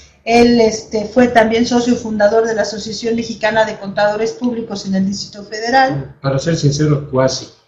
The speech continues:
Speaker 1: ¿Cuasi?
Speaker 2: Sí, porque, este, digamos, fue la segun-, la siguiente
Speaker 1: La segunda generación,
Speaker 2: el
Speaker 1: la
Speaker 2: grupo.
Speaker 1: segunda acta.
Speaker 2: Sí.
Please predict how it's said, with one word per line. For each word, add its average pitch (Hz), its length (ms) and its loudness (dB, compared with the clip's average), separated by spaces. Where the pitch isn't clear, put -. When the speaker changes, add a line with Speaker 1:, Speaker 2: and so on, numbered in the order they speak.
Speaker 1:
¿Cuasi? 214 560 -2
Speaker 2:
Sí, 151 680 0
porque, 117 400 -6
este, 110 720 -8
digamos, 143 680 0
fue 151 220 4
la 139 120 4
segun-, 131 480 -2
la 117 100 -4
siguiente 131 880 0
Speaker 1:
La - 100 -2
segunda 240 360 0
generación, 196 440 -2
Speaker 2:
el 233 60 -4
Speaker 1:
la 240 60 6
Speaker 2:
grupo. - 140 2
Speaker 1:
segunda 262 280 6
acta. - 380 -2
Speaker 2:
Sí. - 100 -20